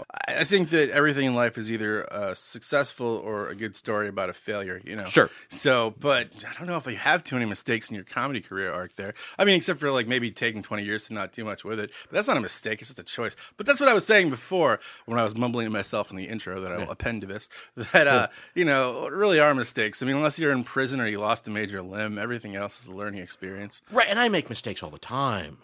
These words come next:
Speaker 2: I mean, it, like, there's, yeah, I mean, it's a laundry list. Uh, you know, even recording the album, uh, I did six shows, and the first show, big mistake. I led with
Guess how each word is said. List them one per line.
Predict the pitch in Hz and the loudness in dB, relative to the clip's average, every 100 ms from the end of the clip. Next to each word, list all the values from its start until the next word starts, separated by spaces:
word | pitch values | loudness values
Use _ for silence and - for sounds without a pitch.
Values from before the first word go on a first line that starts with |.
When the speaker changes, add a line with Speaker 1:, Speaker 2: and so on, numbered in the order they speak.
| - | -10
Speaker 2:
I | |
mean, | 107 101 85 | -8 -8 -8
it, | 110 92 107 | -10 -10 -8
like, | 117 104 - 78 78 73 - _ _ _ _ - | -6 -6 -8 -14 -14 -20 -20 _ _ _ _ -14
there's, | 110 110 98 87 - - _ _ _ _ | -6 -2 -2 -4 -10 -16 _ _ _ _
yeah, | 98 71 | -10 -8
I | |
mean, | 92 | -8
it's | 92 117 131 | -6 -4 2
a | 123 | 2
laundry | 98 98 90 80 | 2 -2 -4 -8
list. | 71 65 - - | -12 -12 -16 -16
Uh, | - 90 82 78 - _ _ _ | -10 -8 -6 -8 -12 _ _ _
you | 98 | -10
know, | 71 - 113 107 - | -10 -10 -12 -16 -12
even | 131 143 135 | -6 0 2
recording | 127 - 196 104 | 2 4 4 4
the | 101 | 4
album, | 104 98 80 71 - | 4 4 0 -8 -16
uh, | 87 87 87 87 - | -12 -10 -10 -12 -12
I | 92 | -12
did | 95 87 | -12 -12
six | - 95 | -10 -10
shows, | - 120 104 - | 0 2 2 0
and | 80 | -10
the | |
first | - 101 101 | -10 -8 -6
show, | - 92 87 - _ _ _ - | -6 -6 -8 -14 _ _ _ -4
big | 127 110 | -2 -2
mistake. | 101 - 107 85 | -6 -2 -2 -2
I | 85 | -8
led | 87 92 87 | -4 -6 -6
with | 90 90 85 - | -6 -6 -6 -10